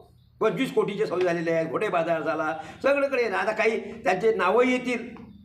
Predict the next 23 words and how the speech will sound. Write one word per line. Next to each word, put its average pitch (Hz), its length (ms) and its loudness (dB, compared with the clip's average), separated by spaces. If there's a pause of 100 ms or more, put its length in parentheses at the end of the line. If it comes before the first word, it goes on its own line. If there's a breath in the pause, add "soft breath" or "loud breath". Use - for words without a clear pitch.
यानं 247 200 4
इतके 240 280 -2
घेतले, 226 240 0
त्यानं 233 140 0
तितके 240 180 -2
घेतले, 233 240 2
हा 220 160 2
असा 226 160 2
फुटला, 226 260 0
हा 226 120 4
इकडला 233 300 2
होता, 240 200 2
पवारांचा 220 460 2
होता, 220 220 2 (340 loud breath)
अजितदादांचा 226 580 2
होता, 226 340 2 (760)
काय - 200 0
काय 277 220 0
होईल 220 240 2
ती 220 60 -6
चर्चा 190 340 0
आपण 170 240 -2
ऐकू. 147 300 -4